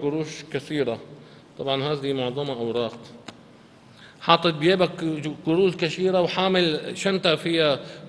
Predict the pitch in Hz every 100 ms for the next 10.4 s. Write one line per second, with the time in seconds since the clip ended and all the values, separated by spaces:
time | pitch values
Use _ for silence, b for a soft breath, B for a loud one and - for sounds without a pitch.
0 | - 190 190 165 160 165 160 180 175 151
1 | 147 160 202 175 165 156 160 170 160 165
2 | 180 180 196 196 185 220 208 185 180 170
3 | 180 185 175 - - - B B B -
4 | - - 165 180 170 156 143 156 175 165
5 | 143 156 156 151 160 - - B B B
6 | - - 147 156 240 254 220 240 233 247
7 | 233 226 247 240 226 233 247 240 226 220
8 | 220 240 247 180 - - - - - -
9 | - - - 120 175 175 185 185 175 185
10 | 190 131 -